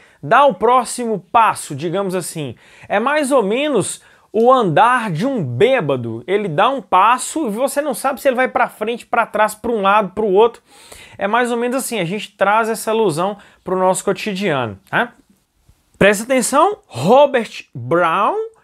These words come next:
em mil oitocentos e vinte e sete, observou, discutiu rele-, é, é, relevância ou não, debateu com outros cientistas. Só em mil novecentos e cinco, o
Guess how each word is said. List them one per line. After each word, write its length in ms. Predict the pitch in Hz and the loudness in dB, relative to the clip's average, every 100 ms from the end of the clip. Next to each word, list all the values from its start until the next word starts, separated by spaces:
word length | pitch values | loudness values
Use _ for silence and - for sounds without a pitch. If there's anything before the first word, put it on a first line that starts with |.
| _ _ _ _ | _ _ _ _
em 240 | 269 311 302 | -4 -4 -2
mil 240 | 226 233 | 0 4
oitocentos 360 | 226 220 214 190 | 2 2 -6 -8
e 60 | |
vinte 180 | 180 214 | -8 -10
e 40 | - | -6
sete, 380 | 208 247 - - | -4 -4 -8 0
observou, 1000 | 226 254 196 - 240 196 143 190 277 359 | 4 4 2 -4 -4 -4 -4 0 0 -2
discutiu 840 | 202 196 - 349 - - 277 311 277 | -8 -14 -10 -8 -8 -6 -4 -4 -4
rele-, 340 | 196 254 277 - | -6 -8 -8 -10
é, 460 | - 226 220 240 | -12 -12 -8 -6
é, 20 | 220 | -6
relevância 960 | 208 269 214 143 220 294 277 - 196 202 | -2 -2 -2 -2 -2 0 -2 0 2 6
ou 260 | 226 180 | 6 4
não, 460 | 160 269 330 285 170 _ _ - - - | 0 -2 -2 -4 -8 _ _ -20 -20 -4
debateu 680 | 165 233 262 - - 277 311 | -2 2 0 0 -2 -2 -2
com 140 | 254 | -4
outros 240 | 262 262 | -4 -4
cientistas. 720 | - 269 196 - 262 262 - - - - _ - | -8 -8 -6 -4 -4 -4 -10 -12 -20 -20 _ -8
Só 720 | - - - 262 214 254 - | -6 -2 2 4 6 4 -2
em 260 | 254 269 254 | -4 -2 0
mil 380 | 214 220 311 349 | 0 0 0 2
novecentos 440 | 302 262 - 247 | 0 0 -4 -6
e 80 | 269 | -6
cinco, 560 | - 190 190 196 247 - | -6 -4 -6 -6 -10 -4
o 260 | 226 208 | -2 -2